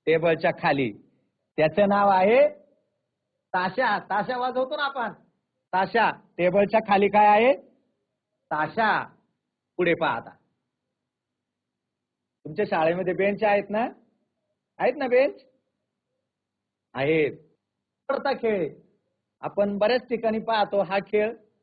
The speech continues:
मुले खेळत असतात आणि त्या खेळासाठी ते साहित्य लागतंय. पहा, या बेंचवर काय आहे? कोण सांगतंय? बेंचवर काय आहे? बेंचवर हात वरती करा.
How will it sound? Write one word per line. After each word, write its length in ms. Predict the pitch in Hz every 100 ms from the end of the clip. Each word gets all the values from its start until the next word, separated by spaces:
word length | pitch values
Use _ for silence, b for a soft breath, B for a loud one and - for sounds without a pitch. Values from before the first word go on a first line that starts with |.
| _ _
मुले 240 | 160 196 202
खेळत 360 | 185 160 156
असतात 300 | 156 - 123 - _ _ _ _ _ _ _ _ _ _ _
आणि 100 | 123
त्या 100 | 175 175
खेळासाठी 720 | - 160 170 170 156 185 226 _ _ _ _ _ _
ते 80 | 202
साहित्य 400 | 202 185 175 180
लागतंय. 340 | 151 143 - - _ _ _ _ _ _ _ _ _ _
पहा, 160 | 160 135 - _ _ _ -
या 80 | 175
बेंचवर 540 | 139 233 277 269 277 269
काय 260 | 269 247
आहे? 320 | 247 240 233 240 _ _ _
कोण 160 | 220 220
सांगतंय? 420 | 226 226 240 247 247 _ _ _
बेंचवर 540 | - 214 254 226 254 254
काय 300 | 254 240 247
आहे? 240 | 240 254 - - _ _ _
बेंचवर 560 | 180 233 247 240 247 262 - _ _ _ _ _ _ _ _ _ _ _ _ _ _ _ _ _ _ _ _ _ _ _ _ _ _ _
हात 180 | 175 208
वरती 280 | 262 254 262
करा. 280 | 226 254